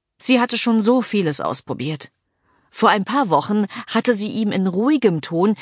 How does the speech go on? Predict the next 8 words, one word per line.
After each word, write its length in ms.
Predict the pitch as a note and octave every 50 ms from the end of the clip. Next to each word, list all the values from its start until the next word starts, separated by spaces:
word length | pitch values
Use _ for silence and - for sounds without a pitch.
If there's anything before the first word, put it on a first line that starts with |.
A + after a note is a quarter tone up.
| - - - -
die 120 | A#3+ B3+
Regeln 420 | A#3+ B3+ C4+ B3+ G#3 F3 E3 D3 A2
erklärt, 500 | A#2+ C3 - - C#3+ C3+ C#3 C3+ - - - - - - _ -
weil 240 | D#3+ F3+ F#3 E3+
ihr 180 | - F#3+ F#3+ -
immer 280 | A#3 C#4 D#4 D4 B3+ -
öfter 440 | - F3 G#3 - - F3 D3+ - G2+
auffiel, 520 | C3+ D#3+ E3 - - F#3+ G3 G3+ G#3 F#3+